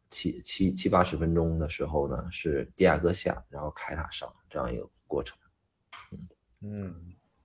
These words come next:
Speaker 2: 那希望凯塔还是能，呃，做到他自己本身应有的角色吧，毕竟他还是背着一个八号的球衣，那这也是大家诟病他的一个地方嘛。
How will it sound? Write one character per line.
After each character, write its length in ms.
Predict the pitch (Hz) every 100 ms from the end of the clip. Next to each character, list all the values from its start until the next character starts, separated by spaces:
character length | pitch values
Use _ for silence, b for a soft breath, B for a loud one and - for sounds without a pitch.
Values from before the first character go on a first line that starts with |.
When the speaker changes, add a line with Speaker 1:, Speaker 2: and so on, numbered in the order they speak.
| _
Speaker 2:
那 80 | 120
希 200 | - 117
望 300 | 117 120 110
凯 260 | - 87 113
塔 200 | 95 80
还 140 | 87
是 180 | - 117
能， 440 | 95 87 98 117 113
呃， 440 | 101 - - 131 -
做 220 | 131 107
到 200 | 113 95
他 300 | - 104 101
自 200 | - 131
己 140 | 98
本 220 | - 110
身 240 | 113 110 107
应 120 | 117
有 120 | 104
的 100 | 104
角 240 | 101 - 104
色 260 | - 131
吧， 180 | 101 -
毕 80 | 113
竟 160 | 107 101
他 260 | 104 101 -
还 120 | 104 95
是 140 | 110
背 200 | 107 104
着 120 | 98
一 40 | 95
个 80 |
八 220 | 98 101 101
号 180 | 117
的 100 | 92
球 280 | 90 - 90
衣， 260 | 92 95 92 b b -
那 80 | 107
这 140 | 120
也 140 | 98
是 120 | - 101
大 140 | 98
家 120 | 95
诟 200 | 92 117
病 220 | 101 95 82
他 100 | 85
的 80 |
一 40 | 82
个 80 | 87
地 200 | 98 87
方 300 | - 87
嘛。 80 | -